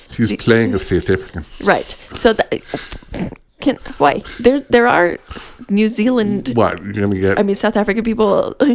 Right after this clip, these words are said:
Speaker 2: Okay, whatever.
Speaker 1: What,
Speaker 2: It
Speaker 1: Chopi, the guy they always get to play a South African 'cause
Speaker 2: Yeah,
Speaker 1: he's
Speaker 2: you're
Speaker 1: South
Speaker 2: right.
Speaker 1: African?
Speaker 2: Okay, you're right. But whatever.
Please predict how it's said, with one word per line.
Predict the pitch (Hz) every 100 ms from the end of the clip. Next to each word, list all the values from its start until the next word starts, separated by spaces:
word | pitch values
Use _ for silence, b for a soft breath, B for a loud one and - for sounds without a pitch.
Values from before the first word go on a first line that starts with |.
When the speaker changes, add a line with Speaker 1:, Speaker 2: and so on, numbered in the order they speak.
| B B B 226
Speaker 2:
Okay, | 240
whatever. | 202 208 170 170
Speaker 1:
What, | 113 104 -
Speaker 2:
It | 214 -
Speaker 1:
Chopi, | - - 117 120 190 180
the | 107
guy | 98 107
they | 107
always | 95 110 127 123
get | 80 -
to | -
play | - -
a |
South | 117 131 -
African | 131 - 151
'cause | - 123
Speaker 2:
Yeah, | -
Speaker 1:
he's | 101
Speaker 2:
you're | 117
Speaker 1:
South | 95
Speaker 2:
right. | 120
Speaker 1:
African? | 120 160
Speaker 2:
Okay, | 202 - 160
you're | 101
right. | - - -
But | - 226
whatever. | 202 -